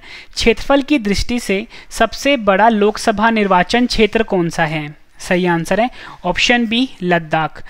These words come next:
क्षेत्रफल की दृष्टि से फ्रेंड्स, सबसे बड़ा लोक निर्वाचन क्षेत्र है लद्दाख, जो कि फ्रेंड्स, आज की डेट में केंद्र शासित प्रदेश बन गया है भारत का। नेक्स्ट क्वेश्चन, प्रथम लोकसभा अध्यक्ष कौन थे?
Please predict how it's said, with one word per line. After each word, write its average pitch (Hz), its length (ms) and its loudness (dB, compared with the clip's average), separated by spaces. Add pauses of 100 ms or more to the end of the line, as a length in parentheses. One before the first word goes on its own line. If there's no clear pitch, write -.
(220)
क्षेत्रफल 262 420 0
की 277 120 0
दृष्टि 226 340 0
से 226 120 0
फ्रेंड्स, 220 400 -4 (280)
सबसे 254 380 2
बड़ा 202 360 2 (240)
लोक 220 240 6
निर्वाचन 214 520 0
क्षेत्र 208 380 0
है 233 160 2 (120)
लद्दाख, 175 580 0 (140)
जो 196 100 0
कि 240 120 0
फ्रेंड्स, 240 300 0
आज 185 200 2
की 233 120 -2
डेट 220 180 2
में 233 160 0
केंद्र 214 300 0
शासित 202 360 -2
प्रदेश 190 380 -2
बन 170 220 -2
गया 175 140 -2
है 202 200 0
भारत 151 320 -4
का। 151 200 -4 (1300)
नेक्स्ट - 280 -6
क्वेश्चन, 220 380 -2 (360)
प्रथम 226 420 2
लोकसभा 202 540 0
अध्यक्ष 202 540 0
कौन 160 300 -2
थे? 156 280 -6